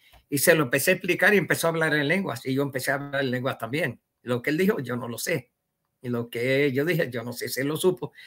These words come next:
Empezamos a hablar en lenguas. Entonces me dijo él,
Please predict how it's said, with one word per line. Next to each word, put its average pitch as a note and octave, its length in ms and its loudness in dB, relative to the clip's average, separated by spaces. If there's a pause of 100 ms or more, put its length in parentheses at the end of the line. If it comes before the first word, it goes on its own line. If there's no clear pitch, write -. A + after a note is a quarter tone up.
(120)
Empezamos F3 420 2
a G#3 40 0
hablar C3+ 220 0
en B2 100 0
lenguas. - 340 -4 (520)
Entonces C#3+ 600 4
me C#3+ 120 4
dijo D3+ 280 4
él, C3 280 2